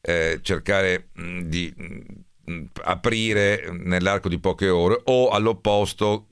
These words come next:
scopre che chiude nell'arco di poche ore. Quindi una comunicazione che dia dei tempi maggiori,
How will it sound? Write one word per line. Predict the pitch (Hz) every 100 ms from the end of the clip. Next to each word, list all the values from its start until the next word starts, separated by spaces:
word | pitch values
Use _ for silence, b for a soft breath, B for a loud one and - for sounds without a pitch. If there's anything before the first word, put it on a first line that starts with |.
| 71
scopre | - 110 101 98
che | 92
chiude | 87 104 101 92 95 95
nell'arco | - 90 87 90 87
di | 78
poche | 80 76 80
ore. | 69 60 85 117 b b b b b b
Quindi | - 107
una | 98
comunicazione | 90 101 101 104 - 135 120 -
che | 101
dia | 98
dei | 101 87
tempi | 107 92 90
maggiori, | 80 69 78 69 90